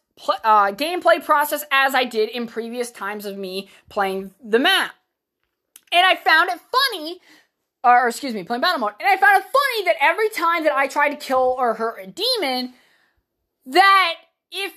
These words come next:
felt harder this time round than it did in the past. Because as a Slayer,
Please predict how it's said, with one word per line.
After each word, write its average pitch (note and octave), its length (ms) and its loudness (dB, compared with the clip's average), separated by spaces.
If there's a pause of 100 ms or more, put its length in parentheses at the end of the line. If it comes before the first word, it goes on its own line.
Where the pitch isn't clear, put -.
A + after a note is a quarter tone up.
felt - 380 2
harder F#4+ 640 0
this D#4+ 280 -6
time C#4+ 480 -4
round E4 340 0
than C4+ 140 -2
it B3+ 180 -8
did C4+ 160 -2
in B3+ 120 -6
the A3 80 -8
past. F4+ 600 0
Because D#4+ 240 -6 (240)
as F4 60 -6
a D4 80 -4
Slayer, G4 540 -2